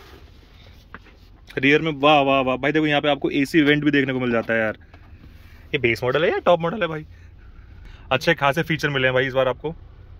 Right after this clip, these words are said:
और हालांकि भाई ये आपकी Creta को भी अब fail शायद कर दे, क्योंकि भाई Creta से इसके dimensions बहुत बड़े हैं, वो मैं जब बाहर की बात करूँगा जब दिखाऊँगा आपको। और नीचे यहाँ पे मिल जाता है भाई आपको hump,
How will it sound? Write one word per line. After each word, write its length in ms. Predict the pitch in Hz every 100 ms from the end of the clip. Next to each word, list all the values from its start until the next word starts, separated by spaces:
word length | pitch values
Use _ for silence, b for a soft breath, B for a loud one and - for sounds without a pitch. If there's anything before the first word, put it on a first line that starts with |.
| - - - -
और 100 | -
हालांकि 300 | 135 139 143
भाई 140 | 156 175
ये 80 | 180
आपकी 300 | 160 - 180
Creta 360 | - 151 139 160
को 120 | 156
भी 120 | 143
अब 80 | 156
fail 380 | 151 - 147 165 b b -
शायद 340 | - 151 160
कर 140 | 160 151
दे, 140 | 165
क्योंकि 260 | 160 143 156
भाई 140 | 151
Creta 320 | 147 139 135
से 60 | 147
इसके 160 | 143
dimensions 440 | 147 123 131 127 143
बहुत 280 | 123 110 127
बड़े 160 | 127 127
हैं, 100 | 143 B B
वो 60 | 147
मैं 100 | 165
जब 80 | 165
बाहर 260 | 139 143
की 60 | 143
बात 160 | 147 143
करूँगा 200 | 147 151
जब 120 | 127
दिखाऊँगा 300 | 123 120 123
आपको। 240 | 117 151 - - - - - - - - - - b b b -
और 180 | 165
नीचे 240 | 160 156 165
यहाँ 120 | 170
पे 80 | 160
मिल 100 | 151
जाता 160 | 139
है 40 | 147
भाई 120 | 160
आपको 240 | 147 - 165
hump, 320 | 139 160